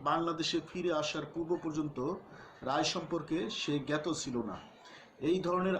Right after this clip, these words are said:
আপিলের সময়সীমা সাধারণত ষাট দিন। তামাদির সময়সীমা কি এই ক্ষেত্রে বৃদ্ধি করা যায়? যদি করা যায়, তাহলে উনিশশো আট সনের তামাদি আইনের কোন ধারা মোতাবেক? একটি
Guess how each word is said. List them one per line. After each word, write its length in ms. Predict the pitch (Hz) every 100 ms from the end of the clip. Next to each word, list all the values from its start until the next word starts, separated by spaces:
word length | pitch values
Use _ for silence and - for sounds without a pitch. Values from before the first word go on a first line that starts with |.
| 151 151
আপিলের 360 | 185 175 151 -
সময়সীমা 540 | - 160 165 - 165 151 -
সাধারণত 380 | 147 156 156 160 156 - - - -
ষাট 240 | - 139 135 143
দিন। 140 | 185 196 - - - -
তামাদির 500 | 156 165 175 175 185 - -
সময়সীমা 580 | 170 170 - 175 165 165 180
কি 100 | 170 - 147
এই 80 | 156
ক্ষেত্রে 300 | 175 160 165 160 160 - - - 120
বৃদ্ধি 340 | 135 156 165 175
করা 180 | 190 190 170
যায়? 200 | 147 101 - - - - - 120
যদি 220 | 160 165 180 -
করা 200 | 190 196 143
যায়, 200 | 147 147 208 - -
তাহলে 480 | 156 185 185 185 143 185 - - - - 151
উনিশশো 320 | 160 - 175 - 165
আট 80 | 170 -
সনের 260 | 165 165 -
তামাদি 380 | 165 170 165 170 160
আইনের 260 | 143 151 185 - - - 185
কোন 160 | 190 165
ধারা 200 | 147 143 135
মোতাবেক? 440 | 123 110 92 90 - - - - - - 135
একটি 180 | 143